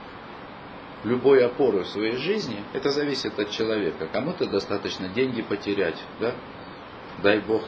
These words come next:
значит, терять деньги, а не здоровье, да? То есть не дай Бог не терять, <laughs> деньги тоже терять, да? Но уж лучше, да? Кому-то достаточно потерять деньги,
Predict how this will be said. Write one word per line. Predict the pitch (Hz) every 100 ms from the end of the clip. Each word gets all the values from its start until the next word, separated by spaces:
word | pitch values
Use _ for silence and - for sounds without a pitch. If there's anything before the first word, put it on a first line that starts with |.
| -
значит, | 90 95 - -
терять | 101 104 98
деньги, | 131 139 98
а | 90
не | 104
здоровье, | 107 95 104 113 104 90 80 73
да? | 101 120 -
То | 95
есть | -
не | 95
дай | 110 113
Бог | 131 135
не | 131 127
терять, | 131 131 143 156
<laughs> |
деньги | 180 185 175
тоже | 233 240 160
терять, | - 110 92 82
да? | 120 165 - - - -
Но | 113 117
уж | 123
лучше, | 170 160 156 131 -
да? | 160 139 - -
Кому-то | 143 202 -
достаточно | 147 123 135 123 113 113
потерять | 101 104 113 104 104
деньги, | 113 156 151 131